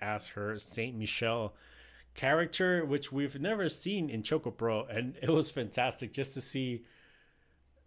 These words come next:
just to see her, uh, interacting with Emi Sakura,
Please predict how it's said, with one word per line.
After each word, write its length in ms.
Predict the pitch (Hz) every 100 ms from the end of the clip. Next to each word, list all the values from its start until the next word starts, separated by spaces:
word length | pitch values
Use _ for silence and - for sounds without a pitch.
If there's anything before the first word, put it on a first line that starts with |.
| _
just 200 | 110 175
to 80 | 214
see 220 | 202 214
her, 640 | 180 - 185 185 180 170 175 -
uh, 680 | 139 143 139 131 127 120 120 -
interacting 800 | 139 139 131 131 113 135 - 147
with 300 | 127 113 113 -
Emi 260 | 123 131
Sakura, 640 | 120 104 107 131 131 135